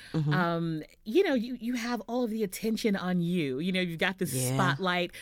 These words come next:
Speaker 2: Uh, people are listening to you every day. Um,
Speaker 1: Yeah.
Speaker 2: they're coming to
Speaker 1: <laughs>
Speaker 2: join you at this and that. But then when you get into radio, yeah,
Speaker 1: Mm-hmm.
Speaker 2: you're, you're voicing things, but people don't know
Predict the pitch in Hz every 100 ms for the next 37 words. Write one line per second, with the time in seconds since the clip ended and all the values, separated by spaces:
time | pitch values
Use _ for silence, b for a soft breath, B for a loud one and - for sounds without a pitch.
0 | B B 147 147 - 190 170 147 151 226
1 | - 214 196 - 202 190 190 175 151 139
2 | - 247 233 220 208 202 196 190 B B
3 | - 139 135 139 139 139 139 139 135 135
4 | 131 240 220 247 160 - 247 240 226 220
5 | 190 - 220 180 170 202 220 - 190 294
6 | 349 262 214 240 208 180 196 311 208 151
7 | 165 B B B B B 208 370 262 381
8 | 233 330 320 208 294 381 208 185 277 339
9 | - 240 196 165 160 175 214 208 - 226
10 | 277 196 175 185 170 156 165